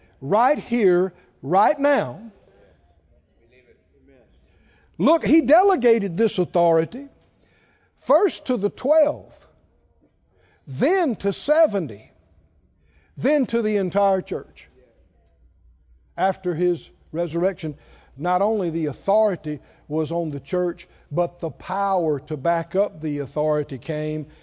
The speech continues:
in the person of the Holy Spirit. In, uh, look with me, if you would, in, in Luke, rather.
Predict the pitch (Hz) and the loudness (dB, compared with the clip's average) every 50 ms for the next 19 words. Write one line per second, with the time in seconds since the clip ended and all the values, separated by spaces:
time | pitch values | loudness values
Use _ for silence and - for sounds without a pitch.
0 | _ - 165 170 165 151 - - - 180 175 156 - 156 151 151 143 131 139 135 | _ -10 -8 -6 -6 -6 -8 -6 -4 -4 -4 -4 -6 -8 -8 -8 -8 -8 -10 -10
1 | 113 151 151 147 143 131 127 - - 147 - - _ - _ _ - _ _ - | -6 -6 -6 -6 -6 -8 -10 -12 -14 -14 -14 -14 _ -20 _ _ -20 _ _ -20
2 | 123 131 131 120 120 120 117 113 _ _ - _ _ _ _ _ _ _ _ _ | -20 -20 -20 -20 _ -20 -20 -20 _ _ -20 _ _ _ _ _ _ _ _ _
3 | _ _ _ _ _ - - - - - _ - - 254 285 311 349 370 330 247 | _ _ _ _ _ -20 -20 -20 -20 -20 _ -2 0 2 4 4 4 2 2 0
4 | 190 208 202 196 202 196 - 220 247 320 330 294 285 233 202 226 240 226 214 - | -2 -4 -6 -8 -12 -12 -4 -2 0 0 2 2 0 0 2 0 0 0 0 0
5 | 196 214 220 226 220 196 196 202 190 190 190 180 175 180 214 220 170 - - - | 0 0 2 4 4 4 4 2 0 -2 -2 0 2 2 2 2 0 -4 -10 -20
6 | - - - _ _ - 127 143 143 135 131 147 165 | -20 -20 -20 _ _ -6 -2 -2 -2 -2 -2 -6 -8